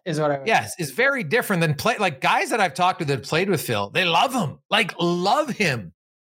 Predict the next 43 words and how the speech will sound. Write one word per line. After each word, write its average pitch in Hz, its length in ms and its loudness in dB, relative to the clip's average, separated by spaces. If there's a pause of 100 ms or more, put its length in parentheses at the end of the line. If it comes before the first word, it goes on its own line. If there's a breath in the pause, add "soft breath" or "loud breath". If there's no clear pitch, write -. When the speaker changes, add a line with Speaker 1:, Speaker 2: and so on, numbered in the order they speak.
(160)
Speaker 2:
Right. 240 160 0
Like, 214 140 0
he's, 202 280 -2 (280 loud breath)
he's 156 160 0
very 220 240 2
self-deprecating, 185 1160 0 (240 loud breath)
you 185 60 -8
know, 180 100 0
I, 185 60 2
like, 180 240 -2 (160 loud breath)
nothing 196 380 0
really 214 240 2
gets 165 340 0
to 190 140 0
him. 185 160 0
So 185 180 2
that's 190 280 0
what 220 100 2
I 180 40 2
guess 151 220 -2
maybe 160 200 0
by, 143 240 2
you 117 80 -2 (100)
know, 143 160 0
it's 143 100 -4
water 151 320 0
off 143 180 0
a 139 40 -10
duck's 139 300 -2
back, 131 340 -2
whatever 131 220 -2
you 131 100 2
wanna 110 180 -2
call 143 360 0
it. 104 120 -8
Speaker 1:
Yeah. 139 300 -4
Speaker 2:
He 214 140 2
doesn't 226 420 0
ever 190 220 2
seem 165 320 2
to 165 100 0
get 151 280 -2
that, 143 360 0